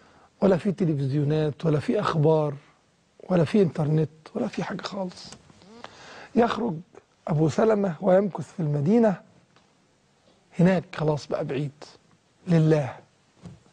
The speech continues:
وهي عند أهلها تخرج كل يوم في نفس المكان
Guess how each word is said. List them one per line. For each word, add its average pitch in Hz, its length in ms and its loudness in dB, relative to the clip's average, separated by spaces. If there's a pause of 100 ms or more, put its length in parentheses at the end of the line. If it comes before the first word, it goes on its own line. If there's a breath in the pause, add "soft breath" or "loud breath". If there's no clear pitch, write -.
(320 soft breath)
وهي 196 260 6
عند 165 300 -2
أهلها 165 360 -2
تخرج - 360 -6 (160)
كل 208 240 2
يوم 175 320 2
في 165 140 -4
نفس 165 280 -2
المكان 139 460 -2